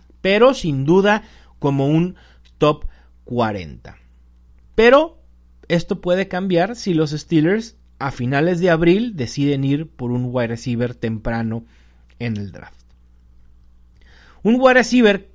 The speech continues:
que cambió de equipo, pero que no se va a ver beneficiado bastante en fantasy football, es Tyrell Williams, quien llega a los Oakland Raiders, todavía de Oakland. Es de esos movimientos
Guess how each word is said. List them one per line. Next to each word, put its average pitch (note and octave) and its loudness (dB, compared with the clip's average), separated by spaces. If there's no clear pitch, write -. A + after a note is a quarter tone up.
que F3 -2
cambió F#3 2
de B3+ 6
equipo, A3+ 0
pero G3+ 0
que G3 -2
no G3+ 2
se A#3 -4
va A#3 4
a - 2
ver A#3 0
beneficiado G#3+ 0
bastante G3+ -4
en D3 -6
fantasy F#3 -6
football, G#3 -2
es G3 -4
Tyrell E3 4
Williams, G3+ 2
quien D3+ -4
llega E3+ 2
a F3 4
los - -6
Oakland E3 -2
Raiders, G#3+ 0
todavía B2 -4
de C3 0
Oakland. A#3 0
Es A3 2
de C#4+ 2
esos C4 2
movimientos A3 -2